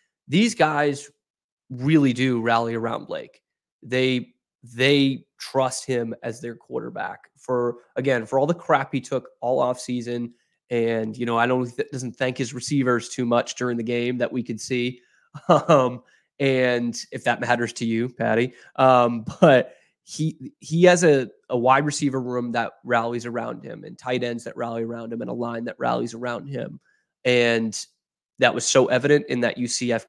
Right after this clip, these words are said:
game and has been evident in the ups and downs in the two <laughs> games since. So hopefully that's what will translate, uh, for the rest of this season. And honestly, the difference in this game, because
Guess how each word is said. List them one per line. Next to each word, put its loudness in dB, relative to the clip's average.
game 4
and -2
has -8
been 0
evident 0
in -6
the -2
ups -2
and -2
downs 2
in -8
the -6
two 4
<laughs> 2
games 0
since. -2
So 2
hopefully 4
that's 0
what -2
will -6
translate, 0
uh, 2
for 4
the -2
rest 2
of -4
this -6
season. -4
And 0
honestly, 2
the 2
difference 0
in -2
this 0
game, 0
because 2